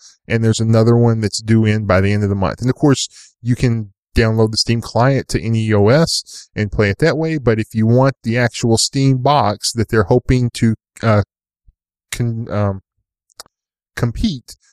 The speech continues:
with, like, the PlayStations and the Xboxes, those are starting to ship.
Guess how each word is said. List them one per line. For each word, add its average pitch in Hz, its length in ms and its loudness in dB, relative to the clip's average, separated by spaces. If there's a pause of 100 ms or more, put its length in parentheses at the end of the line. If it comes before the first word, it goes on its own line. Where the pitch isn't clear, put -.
(120)
with, 113 320 2
like, 104 320 -2
the 110 160 -2
PlayStations 110 920 -2
and 101 200 -2
the 98 80 0
Xboxes, 98 880 -4 (460)
those 104 220 2
are 107 60 -4
starting 107 280 0
to 113 60 -6
ship. - 240 -4